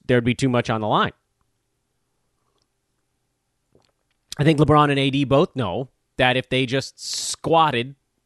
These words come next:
in the locker room for the first fifteen games of a seventy-two game season, the Lakers would probably go something like three and twelve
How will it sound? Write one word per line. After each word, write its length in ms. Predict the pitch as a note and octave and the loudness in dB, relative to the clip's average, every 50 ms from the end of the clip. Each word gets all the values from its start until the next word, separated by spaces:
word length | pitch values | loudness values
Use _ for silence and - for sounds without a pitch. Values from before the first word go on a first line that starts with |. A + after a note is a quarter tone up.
| _ _ _ _ _ _ _ _ _ _ _ _ _ _ _ _ _ _ _ _ _ _ _ _ _ - - | _ _ _ _ _ _ _ _ _ _ _ _ _ _ _ _ _ _ _ _ _ _ _ _ _ 0 2
in 140 | F#3 F#3+ | 4 4
the 80 | E3 D#3 | 4 4
locker 320 | D3+ E3+ F3+ F3+ - D#3 | 2 2 2 2 0 0
room 340 | C3+ A#2 G#2 G2+ A#2 C#3+ C#3+ - _ _ _ _ _ | -2 -2 -4 -4 -6 -8 -10 -14 _ _ _ _ _
for 80 | D3 | -2
the 80 | D3 C#3+ | -2 0
first 240 | D3+ E3+ E3 - - | 2 2 0 2 0
fifteen 360 | F3 E3+ - - E3 D#3+ D3 | -2 -2 0 0 0 0 4
games 240 | C3+ D3+ D3+ D3 C#3 | 4 4 2 2 0
of 60 | B2+ | -4
a 40 | B2+ | -6
seventy-two 560 | - - - E3+ D#3 D3+ C#3+ C3 - D#3 D3+ | -6 -2 -2 -2 0 -2 -4 -4 -4 -6 -4
game 220 | C#3 C#3+ C3 B2+ | -2 -2 -2 -2
season, 560 | A#2 - - G#3 G#3 F#3 B2+ C3 B2+ C3+ D#3+ - _ - _ _ _ _ _ _ _ _ | -4 -6 -6 -4 -4 -4 -2 -2 -4 -4 -6 -8 _ -20 _ _ _ _ _ _ _ _
the 140 | _ E3 E3 | _ -2 2
Lakers 600 | D#3+ F3 G#3 G#3 - D#3+ D3+ D#3 F3 E3 - - - _ - | 6 6 6 6 4 2 2 2 0 -2 -4 -8 -12 _ 0
would 320 | D3 E3 F3 D#3+ C3+ - | 4 4 4 4 2 -4
probably 800 | - - - F3 G#3+ B3+ C4 F#3+ F3 D#3+ C3+ C3+ C3 C#3 C#3 B2+ | -8 -4 0 4 4 4 4 4 2 0 0 -2 -4 -4 -4 -4
go 560 | A#2 G#2+ B2 A2+ G#2+ G2+ G#2+ C3 D#3+ D3+ - _ _ _ _ | -2 -2 -2 -2 0 0 -2 -2 -4 -6 -8 _ _ _ _
something 400 | - G3 F#3 E3 - F3+ E3+ D#3+ | -4 -4 -4 -2 -2 -4 -2 -2
like 420 | D3+ D3+ D3+ D3+ - - - _ _ _ _ _ _ _ _ _ _ _ _ | 2 2 2 2 2 -2 -12 _ _ _ _ _ _ _ _ _ _ _ _
three 380 | - - C3+ D3+ G3 G#3 G3+ G3 | -10 -6 -2 0 0 2 2 0
and 120 | F#3+ F#3 | 0 0
twelve 640 | - F#3+ A#3+ B3+ G3 C#3 A2+ G2+ G2+ E2+ - - | 0 2 4 4 4 4 2 0 -4 -10 -14 -20